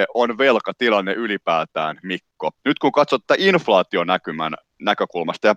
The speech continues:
ehkä rajataan tää nyt kuitenkin Eurooppaan, ettei jotain enää koko ma-, koko maailmaa syleilyymme.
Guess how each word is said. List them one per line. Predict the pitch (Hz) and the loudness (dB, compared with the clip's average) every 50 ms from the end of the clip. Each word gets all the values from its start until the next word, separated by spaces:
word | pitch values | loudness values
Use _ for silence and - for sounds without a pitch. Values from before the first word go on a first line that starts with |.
| _ - | _ 2
ehkä | 151 180 190 190 | 2 4 4 4
rajataan | 160 185 196 185 160 - - 117 110 - | 6 6 6 6 4 4 2 2 2 4
tää | 120 110 110 | 2 2 2
nyt | 110 - | 2 -4
kuitenkin | - 117 120 113 107 - 101 120 | -8 -8 -6 -6 -4 -2 2 2
Eurooppaan, | 123 113 98 85 82 78 73 - _ - 82 78 80 | 4 2 2 0 -4 -4 -6 -6 _ -6 -4 -4 -4
ettei | 82 - 101 95 | -4 -2 -2 -2
jotain | 98 - 101 98 | 0 0 0 0
enää | 98 101 98 | 0 0 -2
koko | - - - 101 | -4 -2 -2 -2
ma-, | 92 87 - - | -2 -2 -2 2
koko | 156 165 - 120 107 | 2 4 4 4 4
maailmaa | 104 95 90 87 90 90 90 85 85 82 | 4 4 4 4 2 2 0 0 0 0
syleilyymme. | - - 113 101 95 92 87 82 80 82 82 80 73 76 85 78 - | 0 -2 -2 0 2 2 2 0 -2 -6 -10 -12 -12 -8 -6 -6 -6